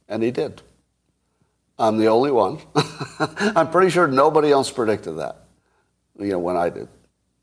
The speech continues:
Uh, I predicted that Russia collusion was a hoax. You all predicted that too,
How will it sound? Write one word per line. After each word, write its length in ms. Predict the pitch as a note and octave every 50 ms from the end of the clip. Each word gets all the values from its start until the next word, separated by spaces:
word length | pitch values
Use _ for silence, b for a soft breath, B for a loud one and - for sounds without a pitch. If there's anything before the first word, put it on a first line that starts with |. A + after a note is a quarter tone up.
| _ _ b b b b b b b b b b b _ _
Uh, 460 | G#2+ G#2 G#2 G#2+ G#2+ G#2+ G2+ - - - - - _ _ _ _ _ _ _ _ _ _ _
I 120 | B2 B2+ C3
predicted 500 | C3 D3 C#3 C3+ C#3 C3 C#3 C#3 C3 B2
that 80 | A#2+
Russia 360 | A2+ A#2 A#2+ B2 A#2+ C3+ A2+
collusion 500 | G2 - C#3 C#3 D#3 E3 D#3 C#3+ C#3+ C#3+
was 160 | D3 C#3+ B2+ C3+
a 80 | B2
hoax. 420 | B2 C3 C3 B2+ B2 - - - G#2+
You 180 | G2+ G2 G2
all 120 | G2 F#2+ F#2+
predicted 420 | - F2+ E2 F#2 F2+ - F2+ E2+
that 180 | F#2+ F#2 F2 -
too, 380 | - B2 A2 G#2+ A2 A2+ B